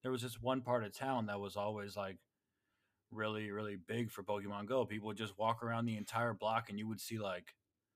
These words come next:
fifty to maybe, like, a hundred or so people there.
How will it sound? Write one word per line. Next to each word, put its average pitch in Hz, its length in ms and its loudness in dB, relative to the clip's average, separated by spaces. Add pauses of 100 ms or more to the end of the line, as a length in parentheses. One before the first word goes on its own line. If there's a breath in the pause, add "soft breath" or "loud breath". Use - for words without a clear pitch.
(560)
fifty 120 500 -4
to 98 80 -4
maybe, 107 320 -2
like, 98 220 -4
a 87 40 -6
hundred 110 460 -2
or 95 80 -4
so 98 240 -4
people 90 360 -10
there. 82 360 -12